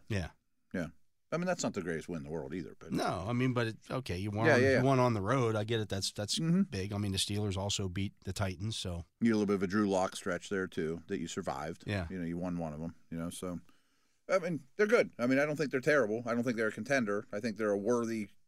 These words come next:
Speaker 2: playoff team, either conference. I mean, they might, I, if they're playing Jacksonville right now on neutral field, I would pick 'em, even with Lawrence.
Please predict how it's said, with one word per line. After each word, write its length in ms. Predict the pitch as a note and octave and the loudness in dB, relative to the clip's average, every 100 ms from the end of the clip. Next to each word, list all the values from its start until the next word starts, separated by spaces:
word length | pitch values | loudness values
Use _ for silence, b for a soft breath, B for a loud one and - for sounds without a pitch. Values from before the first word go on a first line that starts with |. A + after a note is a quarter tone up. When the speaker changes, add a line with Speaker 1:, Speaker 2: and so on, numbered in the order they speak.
| _ _ _ _ - - - | _ _ _ _ -20 -20 0
Speaker 2:
playoff 320 | C3+ A#2+ G2+ | 2 4 0
team, 360 | - G#2+ G#2+ A#2+ - - | -4 -4 -4 -6 -10 -2
either 240 | B2 G#2+ | 0 0
conference. 580 | - G2+ F#2 G#2 G#2+ - - | -2 -6 -6 -8 -10 -14 -12
I 40 | G2+ | -8
mean, 120 | G2+ | -4
they 100 | G#2+ | -2
might, 180 | G#2 F#2+ | -4 -4
I, 60 | G2 - - | -8 -10 -20
if 80 | - | -4
they're 140 | B2 A2+ | -2 2
playing 220 | C3 A#2 | 2 2
Jacksonville 460 | A#2 A#2 - A2 | 2 0 0 0
right 180 | G2+ G#2 | 2 0
now 140 | G2+ G2 | -2 -4
on 100 | G2+ | -4
neutral 300 | F#2+ - F2 | -6 -8 -10
field, 300 | G2 F#2+ F#2 | -4 -4 -2
I 100 | F#2+ | -4
would 140 | - | -4
pick 200 | G2 E2 | -8 -6
'em, 280 | G2 G2+ F#2 | -6 -8 -8
even 200 | G#2+ F#2 | -8 -6
with 140 | F2 F2+ | -6 -6
Lawrence. 460 | E2+ D#2+ G#2+ - | -6 -6 -10 -14